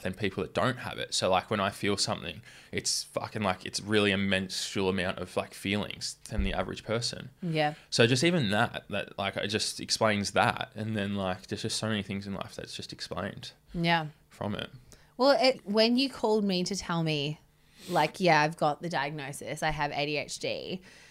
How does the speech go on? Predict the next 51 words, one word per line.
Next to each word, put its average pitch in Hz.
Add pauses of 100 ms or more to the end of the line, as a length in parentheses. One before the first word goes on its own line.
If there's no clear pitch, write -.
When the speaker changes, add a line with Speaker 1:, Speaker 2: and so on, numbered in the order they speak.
(240)
Speaker 2:
My 196
response 233
was 185
like, 175
"I'm 190
so 170
happy 156
for 101
you. 85
Like, 160
I'm 180
Speaker 1:
Mm. -
Speaker 2:
so 190
happy 190
for 190
you 180
that 170
you 156
found 190
out, 165 (360)
that 180
you 175
can 185
now, 170
like, 165 (540)
you 196
know, 165 (140)
do 190
as 202
you 226
please. 196
Like, 180
you 175
can 160
take 247
medication, 220
you 160
can 156
not 196
take 202
medication, 185
you 170
can 165 (420)
do 190
what's 196
right 190
for 214
you." 190
But, 202 (300)
yeah, 233
like, 165